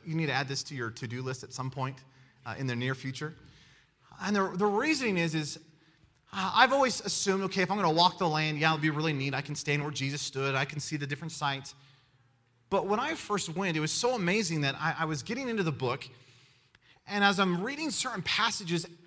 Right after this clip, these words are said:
at the location of where they happened, this thing took on a whole new life. And it's like I began to read it in living color. 'Cause it wasn't just text on a page anymore. It's like, "Whoa, that happened right here."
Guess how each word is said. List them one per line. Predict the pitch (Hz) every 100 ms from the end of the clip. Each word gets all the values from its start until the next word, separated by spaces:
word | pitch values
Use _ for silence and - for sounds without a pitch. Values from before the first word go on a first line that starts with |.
| - -
at | 214 262 -
the |
location | 240 214 - - 202 -
of | 190
where | 165 170
they | 151
happened, | 135 175 156 120 113 - - - - _ _ -
this | 180 247
thing | - 220 202 - -
took | - 214
on | 180
a | 160
whole | - 175
new | 165 139
life. | 127 98 - - - _ _ _ _ 185
And |
it's | 185 -
like | 208
I | 208
began | 202 202
to | 180
read | 160 247 190
it | -
in | 151 143
living | 185 180 147
color. | - 170 101 - - - - _ _ -
'Cause | 240
it | 226 214
wasn't | 294 294
just | 214 -
text | - 233 -
on | 214
a |
page | 175 - 214 226
anymore. | 185 151 117 120 - - -
It's | 220 -
like, | 226 -
"Whoa, | 311 370 381 370 285 - - -
that | 302 302
happened | 277 285 285 262
right | 277 311 311
here." | 311 330 311